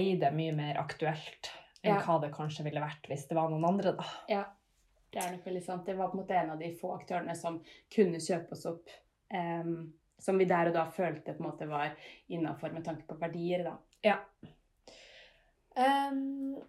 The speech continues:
Speaker 2: Ja, men, eh,
Speaker 1: så vi lot oss jo kjøpe opp, da.
Speaker 2: Ja.
Speaker 1: Ehm.
Speaker 2: Men det, hvis man skal se litt tilbake på liksom tankene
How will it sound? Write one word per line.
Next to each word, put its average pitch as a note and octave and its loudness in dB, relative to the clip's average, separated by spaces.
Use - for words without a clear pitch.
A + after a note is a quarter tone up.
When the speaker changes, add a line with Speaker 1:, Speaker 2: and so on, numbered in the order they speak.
Speaker 2:
Ja, G3 2
men, B3 10
eh, B3 12
Speaker 1:
så C#4+ 0
vi D#4 8
lot D4 2
oss G#3+ 4
jo G#3+ 6
kjøpe A3+ 4
opp, D4+ 4
da. - 4
Speaker 2:
Ja. G3 0
Speaker 1:
Ehm. A3+ 2
Speaker 2:
Men A#3 4
det, A#3+ 12
hvis A3+ -2
man A#3+ 2
skal A#3+ 0
se - 0
litt G#3+ 6
tilbake F#3 2
på G3+ 2
liksom G3 2
tankene F3+ 0